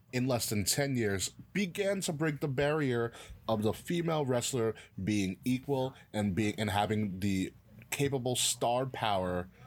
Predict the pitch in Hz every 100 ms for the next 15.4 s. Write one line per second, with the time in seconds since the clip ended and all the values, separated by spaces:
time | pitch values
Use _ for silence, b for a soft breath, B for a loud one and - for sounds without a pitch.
0 | B B B B - 117 110 110 117 120
1 | 107 107 107 107 101 101 101 101 104 104
2 | 98 95 92 90 87 90 85 92 98 120
3 | 98 95 95 B B B - - - 117
4 | 110 104 - 104 107 107 107 95 87 95
5 | 87 - 87 123 131 107 127 180 185 -
6 | - 127 113 113 98 - 107 104 98 104
7 | 110 127 123 107 113 98 104 123 156 170
8 | 127 107 101 92 B B 107 101 110 104
9 | 98 92 85 82 - 92 - - 120 101
10 | 90 B B - 101 - - - 123 127
11 | 123 131 143 131 123 - 113 113 120 101
12 | 101 98 92 104 101 101 110 117 139 107
13 | 90 104 110 101 101 104 113 127 107 117
14 | 110 110 110 - 113 113 95 110 110 -
15 | 123 123 117